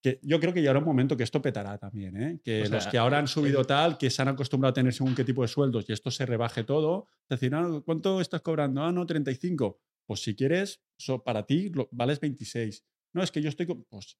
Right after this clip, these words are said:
Speaker 1: y llegará un momento que esta gente deje de trabajar
Speaker 2: Sí, o sea, el hecho de
Speaker 1: porque
Speaker 2: que,
Speaker 1: no va a encontrar sitio, ¿eh? Yo
Speaker 2: de
Speaker 1: creo.
Speaker 2: estar, que el, que se ha acelerado la carrera profesional, eso es real, tampoco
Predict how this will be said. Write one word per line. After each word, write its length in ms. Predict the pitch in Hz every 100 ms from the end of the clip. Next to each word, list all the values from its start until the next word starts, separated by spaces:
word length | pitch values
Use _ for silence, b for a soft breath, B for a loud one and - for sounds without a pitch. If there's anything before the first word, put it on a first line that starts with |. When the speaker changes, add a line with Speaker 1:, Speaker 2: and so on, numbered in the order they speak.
| -
Speaker 1:
y 100 | 113
llegará 200 | 113 131
un 60 |
momento 300 | - 151 165
que 60 | 139
esta 140 | 135 -
gente 300 | 135 135 160
deje 200 | 131 175
de 100 | 143
trabajar 440 | 113 101 - 170
Speaker 2:
Sí, 20 |
o 40 | 117
sea, 140 | 123
el 80 | 110
hecho 160 | 113 143
de 100 | 131
Speaker 1:
porque 0 |
Speaker 2:
que, 100 | 135
Speaker 1:
no 60 |
va 80 | 165
a 20 |
encontrar 320 | 160 131 120 -
sitio, 380 | 165 160 117
¿eh? 60 | 117
Yo 60 | 139
Speaker 2:
de 40 |
Speaker 1:
creo. 300 | 120 117 127
Speaker 2:
estar, 400 | 120 123 113 104 - _ _ _ _ _ _ _ _
que 100 | -
el, 360 | 123 123 123 -
que 80 | 135
se 100 | 131
ha 20 |
acelerado 880 | 131 160 139 123 113 117 110 101 98 - _ _
la 160 | 113
carrera 300 | 110 113 107
profesional, 600 | 110 110 113 113 117 151
eso 180 | 123 117
es 180 | 110 - 120
real, 440 | 117 110 151 196 _ _ _ _
tampoco 520 | 123 117 131 139 -